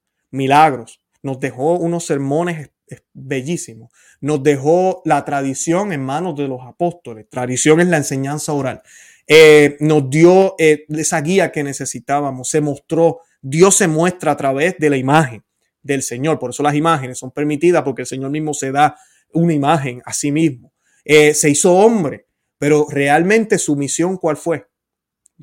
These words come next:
¿Cuál fue su misión? Dice Juan tres dieciséis, que Dios amó tanto al mundo que envió a su Hijo, no para juzgarlo, sino para que tuvieran vida eterna. Lo envió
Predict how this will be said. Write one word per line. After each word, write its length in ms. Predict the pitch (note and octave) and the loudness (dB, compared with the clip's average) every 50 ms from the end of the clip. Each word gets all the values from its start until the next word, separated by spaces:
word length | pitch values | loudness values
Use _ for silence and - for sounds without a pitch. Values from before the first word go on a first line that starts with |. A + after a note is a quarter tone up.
| - _ | -14 _
¿Cuál 180 | - D#3+ F#3+ | -2 -2 -2
fue 140 | F#3+ - G#3+ | 0 0 -2
su 140 | G#3 - A3+ | 0 0 -4
misión? 440 | G#3+ G#3 G3 - A3 A#3 A3 D#3 - _ _ _ _ _ _ _ _ _ | -4 -4 -4 -6 -6 -8 -8 -10 -12 _ _ _ _ _ _ _ _ _
Dice 280 | - D3 C#3 - F3+ F3 | -6 -4 -4 0 0 -2
Juan 360 | D#3+ D3+ E3+ F#3 G3 G#3 F#3+ | 0 0 0 0 0 0 -2
tres 240 | - - G3 F#3 E3+ | -4 -4 -6 -4 -4
dieciséis, 800 | F3 F#3 F3+ F3+ - D#3 - - F#3 G#3+ - - - - _ _ _ _ _ _ _ _ _ | -2 -4 -4 -4 -4 -8 -6 -4 -4 -2 -4 -4 -6 -12 _ _ _ _ _ _ _ _ _
que 220 | - D3+ C#3+ C#3+ C3+ | 0 2 2 2 0
Dios 500 | B2+ C3 D#3 F3+ A3 C4 C#4 - - - | -2 -2 2 4 4 4 4 0 -4 -2
amó 540 | - F3+ F3+ F3+ F#3 F#3+ E3 - - _ _ _ _ _ _ _ _ - | 0 0 0 2 2 0 0 -2 -4 _ _ _ _ _ _ _ _ -2
tanto 380 | E3 F3 G#3 A3+ A3 A3 A#3 | 0 2 2 0 0 0 0
al 80 | A3 G3+ | 0 0
mundo 480 | G#3 A#3 B3 A3+ E3+ A#2+ G#2 - _ _ _ _ _ _ _ _ _ _ _ | 0 -2 -2 -4 -6 -8 -10 -16 _ _ _ _ _ _ _ _ _ _ _
que 140 | - E3+ E3+ | 0 2 2
envió 440 | E3+ E3+ E3 D3+ E3+ E3 E3+ F3 G3+ | 4 2 2 2 2 2 4 4 4
a 80 | A#3 A3+ | 2 2
su 240 | - - A3+ A3+ | 0 -2 -2 0
Hijo, 260 | C4 B3+ F#3 C#3 B2 - | 0 -2 -2 -4 -10 -10
no 180 | C3+ C#3+ E3 F#3+ | -6 -6 -4 -2
para 220 | - B3 A#3 A3+ | -2 -2 -2 -2
juzgarlo, 640 | G3 G#3+ A3 G3 G3+ B3 B3+ A#3 F#3 C3+ C#3 D3+ _ _ _ _ _ _ | -4 -4 -6 -4 -4 -4 -2 -2 -4 -6 -6 -10 _ _ _ _ _ _
sino 480 | - - - - D#3 D3+ D3+ F3+ A#3+ A#3+ | -16 -10 -2 -2 0 0 0 -2 -2 -2
para 200 | G#3+ F#3 E3+ C#3 | 0 -2 -2 -2
que 100 | D3+ C#3 | -4 -4
tuvieran 440 | - C#3+ C#3+ D#3 F3+ G3 F#3 E3 | -4 -2 -2 -2 -2 -4 -4 -4
vida 240 | C#3 C#3 D3+ F3+ F3+ | -4 -4 -4 -4 -4
eterna. 380 | D#3 - C3+ C3 C#3 C3+ B2+ B2+ | -6 -6 -8 -8 -8 -8 -10 -8
Lo 80 | C3 | -8
envió 640 | C3+ C#3+ C#3 C#3 C#3 D3+ G3 C4 D4 C#4+ - _ _ | -6 -4 -2 -2 0 0 0 0 -2 -6 -12 _ _